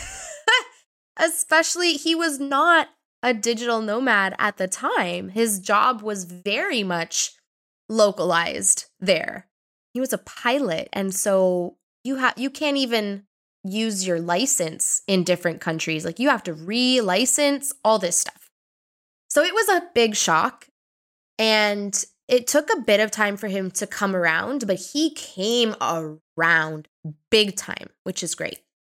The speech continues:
Fantastic. Absolutely phenomenal, because now he is living his best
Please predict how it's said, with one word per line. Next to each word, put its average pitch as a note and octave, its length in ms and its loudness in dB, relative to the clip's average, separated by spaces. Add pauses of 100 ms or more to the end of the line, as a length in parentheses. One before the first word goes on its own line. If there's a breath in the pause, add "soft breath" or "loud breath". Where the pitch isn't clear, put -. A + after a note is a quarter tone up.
(140)
Fantastic. G#3 800 -2 (240)
Absolutely F#3+ 580 -2
phenomenal, F3 560 -4
because F#3+ 320 -4
now E3+ 300 -2
he F#3 500 -2 (460 loud breath)
is G3 180 2
living F#3+ 380 0
his F3+ 320 -2 (320)
best G3 480 2